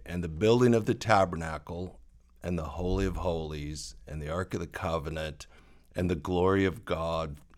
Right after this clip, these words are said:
filling the Holy of Holies and only the high priest allowed in there and only one time a year, you just have all that awe and wonder at the presence of God. And you think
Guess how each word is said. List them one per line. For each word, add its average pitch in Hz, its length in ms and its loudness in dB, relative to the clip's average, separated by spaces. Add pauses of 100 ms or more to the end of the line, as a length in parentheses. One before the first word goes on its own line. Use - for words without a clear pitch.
(260)
filling 113 560 4
the 98 100 6
Holy 98 340 4
of 87 140 0
Holies 85 720 0
and 73 200 -6
only 95 300 -2
the 90 140 -2
high 87 200 -6
priest 85 460 -8
allowed 82 460 -6
in 78 140 -8
there 80 280 -8
and 80 220 -6
only 80 220 -6
one 85 360 -4
time 87 340 -8
a 85 40 -8
year, 80 520 -8 (640)
you 95 100 -4
just 107 360 0
have 101 360 0
all 104 300 2
that 85 400 0
awe 92 320 2
and 78 240 -2
wonder 80 400 -4
at 73 80 -8
the 76 80 -18
presence - 480 -8
of - 160 -14
God. 73 420 -6 (800)
And 104 100 2
you 104 100 4
think - 640 -2